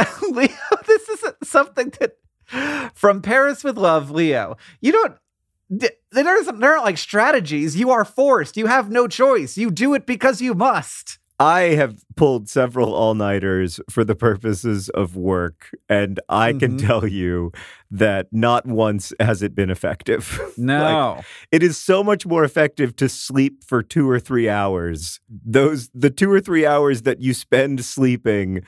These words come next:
Speaker 2: that you would otherwise spend, quote unquote, working, you're not working.
Speaker 1: No.
Speaker 2: I'm sorry. You're just, you're not thinking straight. You're not productive.
Speaker 1: No, and, and, th-, and that's the thing about all-nighters. I never actually did a full all-nighter,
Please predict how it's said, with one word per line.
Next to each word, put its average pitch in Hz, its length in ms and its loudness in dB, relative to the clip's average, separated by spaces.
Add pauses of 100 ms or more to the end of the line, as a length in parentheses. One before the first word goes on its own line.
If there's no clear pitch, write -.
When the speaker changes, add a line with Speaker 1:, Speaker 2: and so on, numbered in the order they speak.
(240)
Speaker 2:
that - 180 4
you 131 100 2
would 127 140 2
otherwise 117 560 2
spend, 110 380 0
quote 117 280 2
unquote, 117 460 0
working, 120 560 0
you're 143 240 0
not 147 300 0
working. 117 400 0
Speaker 1:
No. 92 340 -4
Speaker 2:
I'm 123 140 2
sorry. 113 500 0
You're 127 180 0
just, 135 240 -2
you're 127 160 0
not 147 220 0
thinking 147 380 0
straight. 117 480 -2 (400)
You're 131 180 4
not 139 340 0 (300)
productive. - 840 -4 (260)
Speaker 1:
No, 135 360 0
and, 180 160 -4 (100)
and, 185 240 0
th-, 208 100 0
and 196 160 -2
that's 240 200 0
the 208 100 -4
thing 180 240 -2
about 131 240 0
all-nighters. 107 720 -8
I 190 220 2
never 160 340 2
actually 135 400 -2
did 117 160 -2
a 110 60 0
full 120 240 0
all-nighter, 107 560 -2